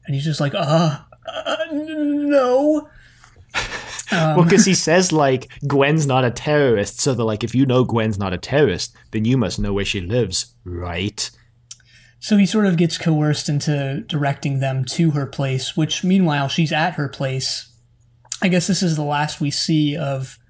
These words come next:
Speaker 1: Gwen and Reese's apartment, unfortunately. And they're sort of, they're in a hurry. They need to, you know, get up and go. And this is where Reese sort of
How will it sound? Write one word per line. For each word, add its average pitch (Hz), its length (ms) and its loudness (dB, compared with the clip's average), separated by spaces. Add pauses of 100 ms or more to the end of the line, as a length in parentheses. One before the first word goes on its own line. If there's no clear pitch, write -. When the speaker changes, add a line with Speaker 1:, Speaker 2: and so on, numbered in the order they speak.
(200)
Speaker 1:
Gwen 156 180 0
and 143 100 -2
Reese's 139 300 -4
apartment, 139 500 -4 (480)
unfortunately. 143 800 -6 (680)
And 156 120 0
they're 160 80 4
sort 160 200 0
of, 143 300 -4
they're 160 200 2
in 151 100 0
a 139 60 -2
hurry. 143 340 -2
They 135 200 -2
need 135 180 -2
to, 135 200 -6
you 127 140 -8
know, 127 260 -8 (420)
get 151 120 -2
up 135 120 -4
and 135 120 -4
go. 131 380 -4 (880)
And 170 120 4
this 202 120 2
is 254 100 0
where 220 180 4
Reese 160 380 2
sort 147 220 0
of 135 320 -4